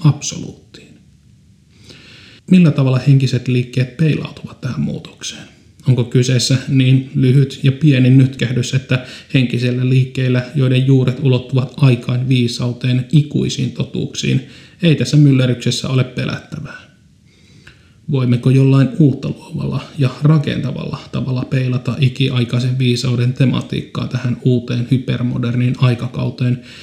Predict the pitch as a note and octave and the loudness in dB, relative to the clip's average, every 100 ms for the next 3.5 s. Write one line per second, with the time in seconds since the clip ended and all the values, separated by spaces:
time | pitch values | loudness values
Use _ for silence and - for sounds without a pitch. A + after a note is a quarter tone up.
0 | - - A#2+ B2 B2 B2 - B2 A#2+ B2 | -20 -4 -2 -2 -4 -6 -2 -2 0 0
1 | B2+ C3 C3 C#3+ - C#3 C3 C3 C3+ C3 | 2 2 4 2 2 2 2 4 4 4
2 | D3 C#3+ C#3 B2+ - - - - - D3+ | 6 4 4 2 -4 -6 -6 -8 -12 -10
3 | C#3 - - - - | -12 -12 -12 -12 -16